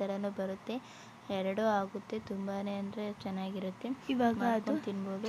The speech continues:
Speaker 2: ಚೆನ್ನಾಗಿ
Speaker 1: ಈಗ
Speaker 2: ಕುದಿಬೇಕು.
Speaker 1: ಅಕ್ಕಿ ಹಾಕ್ಕೊಂಡು
Speaker 2: ಆ,
Speaker 1: ಒಂದ್ಸಲ
Speaker 2: ನಿಮ್ಗೆ
Speaker 1: ಮಿಕ್ಸ್
Speaker 2: ಏನಾದ್ರು ಉಪ್ಪು
Speaker 1: ಮಾಡ್ಕೊಳ್ಳಿ.
Speaker 2: ಸ್ವಲ್ಪ ಕಡಿಮೆ ಅನಿಸಿದ್ರೆ ಉಪ್ಪು ಹಾಕ್ಕೊಳ್ಳಿ. ನಂಗೊಂದು ಸ್ವಲ್ಪ ಉಪ್ಪು ಕಡಿಮೆ ಅನಿಸ್ತು, ಅದಕ್ಕೋಸ್ಕರ ನಿಮಗೆ ಉಪ್ಪು ಹಾಕ್ಕೋತಾ ಇದ್ದೀನಿ. So ಈಗ ಹೈ ಫ್ಲೇಮಲ್ಲಿ ಇಕ್ಕಿ, ಆ, ಕುದಿಬೇಕದು. So ನೋಡ್ತಾ ಇದ್ದೀರಲ್ಲ, ಈ ಥರ ಕುದಿಬೇಕು.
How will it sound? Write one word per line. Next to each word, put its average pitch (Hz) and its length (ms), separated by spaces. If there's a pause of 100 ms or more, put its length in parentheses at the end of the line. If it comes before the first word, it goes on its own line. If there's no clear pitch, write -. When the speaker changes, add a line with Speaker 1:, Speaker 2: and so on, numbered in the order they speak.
Speaker 2:
ಚೆನ್ನಾಗಿ 220 340
Speaker 1:
ಈಗ 202 180
Speaker 2:
ಕುದಿಬೇಕು. 214 540
Speaker 1:
ಅಕ್ಕಿ 262 300
ಹಾಕ್ಕೊಂಡು 202 440
Speaker 2:
ಆ, 269 120
Speaker 1:
ಒಂದ್ಸಲ 226 200
Speaker 2:
ನಿಮ್ಗೆ 233 160
Speaker 1:
ಮಿಕ್ಸ್ 226 160
Speaker 2:
ಏನಾದ್ರು 247 300
ಉಪ್ಪು - 20
Speaker 1:
ಮಾಡ್ಕೊಳ್ಳಿ. 208 320
Speaker 2:
ಸ್ವಲ್ಪ 214 240 (180)
ಕಡಿಮೆ 208 360
ಅನಿಸಿದ್ರೆ 208 380 (100)
ಉಪ್ಪು - 300
ಹಾಕ್ಕೊಳ್ಳಿ. 202 360
ನಂಗೊಂದು 208 260
ಸ್ವಲ್ಪ 202 180 (100)
ಉಪ್ಪು - 140 (100)
ಕಡಿಮೆ 196 280
ಅನಿಸ್ತು, 196 340
ಅದಕ್ಕೋಸ್ಕರ 214 580 (180)
ನಿಮಗೆ 196 340 (100)
ಉಪ್ಪು - 220
ಹಾಕ್ಕೋತಾ 190 460
ಇದ್ದೀನಿ. 196 280 (540)
So 240 60 (180)
ಈಗ 202 120 (240)
ಹೈ 202 120 (140)
ಫ್ಲೇಮಲ್ಲಿ 208 500
ಇಕ್ಕಿ, - 240 (520)
ಆ, 214 40 (480)
ಕುದಿಬೇಕದು. 220 680 (260)
So 226 80 (120)
ನೋಡ್ತಾ 208 360
ಇದ್ದೀರಲ್ಲ, 208 360 (120)
ಈ 202 40 (120)
ಥರ 208 80 (180)
ಕುದಿಬೇಕು. 202 580